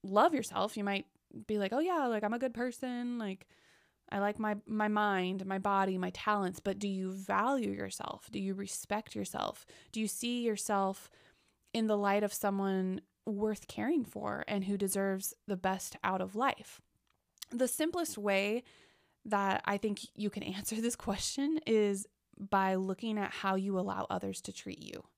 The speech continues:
And no, you, you can't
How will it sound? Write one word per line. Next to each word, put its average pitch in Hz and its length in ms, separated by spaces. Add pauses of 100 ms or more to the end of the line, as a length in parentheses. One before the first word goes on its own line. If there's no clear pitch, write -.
(720)
And 202 540 (680)
no, 240 440
you, 247 220
you 214 120
can't 226 300